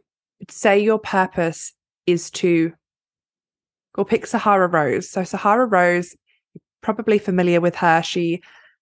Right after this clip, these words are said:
speaks on the Higher Self podcast. She actually was one of the lead coaches in the certification that I did, the Dharma Coaching Institute, which is about finding your soul's purpose.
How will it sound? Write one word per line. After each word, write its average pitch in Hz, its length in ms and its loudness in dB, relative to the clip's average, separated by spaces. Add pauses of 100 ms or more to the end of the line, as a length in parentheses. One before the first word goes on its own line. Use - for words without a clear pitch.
(160)
speaks - 380 -4
on 175 300 2
the 175 140 0
Higher 180 320 0
Self 170 320 -2
podcast. 170 760 0 (300)
She - 220 0
actually 180 540 0
was 170 520 -2
one 175 280 -2
of 170 220 -2
the 170 360 0
lead 160 300 0
coaches 214 640 0
in 180 120 0
the 170 80 -4
certification - 760 -2
that 180 120 2
I 175 100 2
did, 165 340 0 (920)
the 185 220 0
Dharma 180 340 2
Coaching 175 440 -4
Institute, 170 680 0 (340)
which - 340 -2
is 170 260 2
about 156 360 0
finding 160 440 -2
your 156 140 -4
soul's 156 300 -4
purpose. - 640 -6